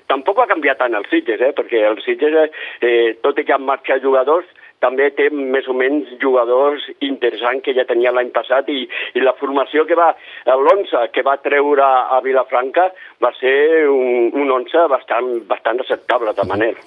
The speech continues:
Speaker 2: Bé, veurem aquest diumenge a partir d'un quart d'una del migdia a Aigua Dolça, aquest Sitges-Cubelles, aquest, eh, torneig de segona catalana, i veurem també dissabte el partit que jugarà amb el segon equip davant la Múnia a partir de dos quarts de sis. Un quart i un minut, eh, de, de deu del matí,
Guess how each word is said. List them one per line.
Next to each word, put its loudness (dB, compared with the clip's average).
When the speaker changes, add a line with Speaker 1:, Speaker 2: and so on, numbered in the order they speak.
Speaker 2:
Bé, -2
veurem 2
aquest -4
diumenge 0
a 0
partir 0
d'un -2
quart 0
d'una -4
del 0
migdia -2
a 2
Aigua 0
Dolça, -2
aquest -4
Sitges-Cubelles, -2
aquest, -4
eh, -4
torneig -4
de -2
segona -2
catalana, -2
i -2
veurem 0
també 0
dissabte -4
el -4
partit -4
que -4
jugarà -2
amb -2
el -4
segon -2
equip -10
davant -2
la 0
Múnia -2
a -4
partir -6
de -6
dos -6
quarts -8
de -10
sis. -4
Un -2
quart 2
i -4
un -6
minut, -6
eh, -4
de, -2
de -8
deu -4
del -4
matí, -10